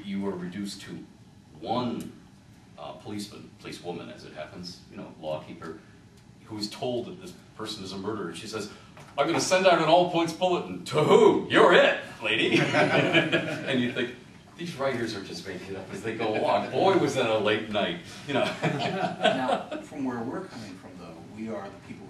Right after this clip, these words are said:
Speaker 2: who are writing the episodes. We are the guys who are writing the short stories that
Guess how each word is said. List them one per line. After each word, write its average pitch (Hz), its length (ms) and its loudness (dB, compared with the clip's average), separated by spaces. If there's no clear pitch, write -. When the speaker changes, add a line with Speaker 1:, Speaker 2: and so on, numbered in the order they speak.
Speaker 2:
who 90 80 -16
are 87 40 -16
writing 87 320 -16
the 82 60 -18
episodes. - 440 -20
We 101 80 -16
are 98 100 -14
the 95 80 -16
guys 92 260 -14
who 95 120 -18
are 92 40 -16
writing 90 300 -12
the 85 80 -16
short 90 300 -14
stories 87 420 -14
that - 120 -18